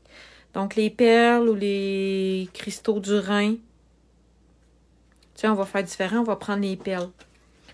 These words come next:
Ça, c'est les deux que j'ai tout le temps, tout le temps, tout le temps, là. Euh,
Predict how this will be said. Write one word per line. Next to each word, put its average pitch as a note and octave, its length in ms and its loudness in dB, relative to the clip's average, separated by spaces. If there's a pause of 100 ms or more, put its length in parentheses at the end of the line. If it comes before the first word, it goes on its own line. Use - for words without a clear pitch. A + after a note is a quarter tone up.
(120)
Ça, - 180 -6
c'est G#3+ 180 0
les G3 260 2
deux G3+ 340 4
que F#3 320 0
j'ai F3+ 240 -4
tout G3 100 -10
le F3+ 60 -8
temps, G#3+ 160 -2
tout G#3 100 -8
le F#3+ 60 -12
temps, G3+ 140 -4
tout G3+ 120 -8
le F3+ 60 -8
temps, G#3 320 -2
là. G3 240 -2 (840)
Euh, D#3+ 640 -8